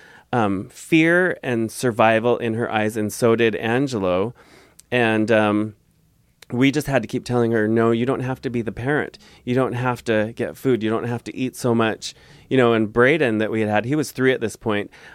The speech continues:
Um, he would just, you know, he ate, he was so picky, and he'd eat a little bit and then push it away. And so they started to kind of learn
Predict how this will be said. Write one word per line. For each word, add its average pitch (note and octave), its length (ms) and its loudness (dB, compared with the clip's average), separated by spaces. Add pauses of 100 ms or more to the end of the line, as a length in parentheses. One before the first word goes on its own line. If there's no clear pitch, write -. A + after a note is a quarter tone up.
(120)
Um, C#3 240 2
he F#3+ 180 0
would E3 160 0
just, C3+ 280 -2
you F3 140 -4
know, C3 140 0
he D3+ 180 -2
ate, C3 380 -4
he C#3 100 -8
was D3+ 120 -4
so E3 140 2
picky, C#3 360 -2
and B2+ 80 2
he'd C3 160 2
eat B2 160 2
a B2 40 2
little B2 180 4
bit A#2 180 4
and B2 120 0
then A2+ 220 2 (240)
push D#3+ 220 0
it B2 80 -2
away. A#2+ 260 6
And A2+ 160 -2
so A#2 300 2 (260)
they D3+ 160 4
started C#3 360 2
to A#2+ 60 -2
kind C3+ 220 0
of A2+ 140 0
learn A#2 420 4